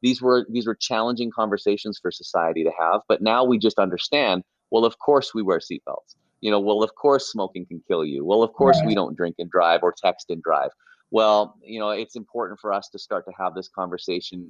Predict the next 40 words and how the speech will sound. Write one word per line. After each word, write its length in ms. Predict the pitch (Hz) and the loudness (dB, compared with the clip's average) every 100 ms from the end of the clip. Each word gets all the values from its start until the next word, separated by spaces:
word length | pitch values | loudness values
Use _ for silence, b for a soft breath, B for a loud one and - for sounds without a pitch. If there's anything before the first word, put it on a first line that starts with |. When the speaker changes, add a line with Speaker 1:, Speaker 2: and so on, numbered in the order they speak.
| - | -10
Speaker 1:
increasingly 640 | 95 - 104 98 87 85 | -10 -4 -4 -2 -4 2
about 340 | 82 90 85 - _ _ - | 2 4 4 2 _ _ -10
how 260 | - 98 92 | 0 2 2
selling 580 | - - 107 104 98 92 | -2 0 2 2 0 -8
people 440 | - 107 85 82 - _ _ | -10 -8 -6 -8 -10 _ _
is 220 | 95 87 | -2 -2
not 240 | 90 78 | 0 0
okay. 400 | 76 78 - 65 - _ _ _ | 0 -2 -4 -4 -6 _ _ _
It 140 | - 98 | -2 -2
seems 280 | - 120 110 | 0 0 2
like 160 | 107 | 2
a 60 | 110 | 2
no-brainer 560 | 101 92 92 92 82 | 0 0 0 0 -2
to 80 | - | -6
me, 300 | 85 80 78 _ | -6 -6 -6 _
but 220 | 92 98 | -2 -2
we 200 | 98 104 | 0 -4
still 280 | 98 - 110 | -4 0 0
need 200 | 104 101 | 0 -4
to 280 | 101 95 87 | 0 0 0
make 360 | - - 101 98 | -4 -4 -2 -2
some 120 | 98 | -4
strides 400 | 87 - 87 85 | -4 0 0 0
to 100 | - | -4
get 300 | 90 78 90 - | -4 2 0 0
all 260 | - 87 90 | 0 4 4
of 80 | 90 | 2
society 500 | 98 - 85 80 78 | -4 -2 0 0 -4
on 180 | 76 73 | -10 -8
board 240 | 73 73 | -8 -8
with 120 | 78 | -10
this. 240 | - - _ _ _ _ _ _ _ _ - - | -16 -16 _ _ _ _ _ _ _ _ -12 -6
Speaker 2:
I 100 | 196 | -4
appreciate 480 | 190 214 208 214 | -4 -4 -2 -4
you 220 | 185 190 190 | -4 -6 -2
talking 380 | 180 170 180 | 0 0 0
about 220 | 170 165 156 | 0 0 0
that. 260 | 151 139 | -2 -2
Thank 300 | - 170 165 | -2 -2 -2
you. 260 | 156 - | -6 -8